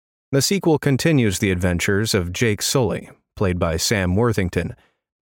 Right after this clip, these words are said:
an American Marine whose mind has been zapped into a cloned alien body. He now defends his Edenic adopted homeworld, Pandora,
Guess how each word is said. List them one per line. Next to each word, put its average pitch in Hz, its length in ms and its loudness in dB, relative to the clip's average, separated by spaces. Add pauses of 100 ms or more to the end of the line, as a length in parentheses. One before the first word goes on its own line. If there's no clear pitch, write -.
(120)
an 92 80 2
American 95 560 2
Marine 95 520 0
whose 104 280 0
mind 123 460 2
has 113 180 0
been 98 240 0
zapped 107 500 -2
into 101 360 -2
a 90 60 -2
cloned 117 520 0
alien 90 480 0
body. 98 460 -4 (760)
He 120 100 0
now 139 180 4
defends 120 640 0
his 90 380 -2
Edenic 98 520 0
adopted 92 520 -2
homeworld, 92 720 -2 (140)
Pandora, 98 640 -2